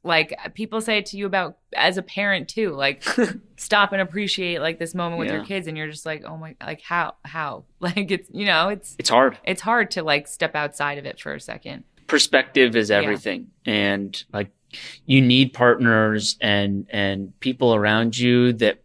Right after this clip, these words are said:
Speaker 2: give you the perspective when you need
Speaker 1: Mm-hmm.
Speaker 2: it, need it most. That's what we try and do with our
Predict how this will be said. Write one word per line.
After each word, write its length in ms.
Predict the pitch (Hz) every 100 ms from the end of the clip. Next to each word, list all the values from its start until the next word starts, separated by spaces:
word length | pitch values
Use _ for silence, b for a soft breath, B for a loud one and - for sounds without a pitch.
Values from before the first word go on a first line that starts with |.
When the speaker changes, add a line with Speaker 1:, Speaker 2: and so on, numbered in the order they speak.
| 143 117
Speaker 2:
give 200 | 139 123
you 120 | 131
the 80 | 127
perspective 640 | 123 113 - 104 113 104
when 160 | 107 104
you 120 | 101
need 240 | 104 101 98
Speaker 1:
Mm-hmm. 80 |
Speaker 2:
it, 100 | 90 _ -
need 180 | 110 104
it 120 | -
most. 420 | 92 95 131 - B B -
That's 220 | 127 135
what 100 | 127
we 120 | 117 127
try 220 | 135 117
and 100 | 110
do 200 | 117 113
with 200 | 110 104
our 340 | 104 101 101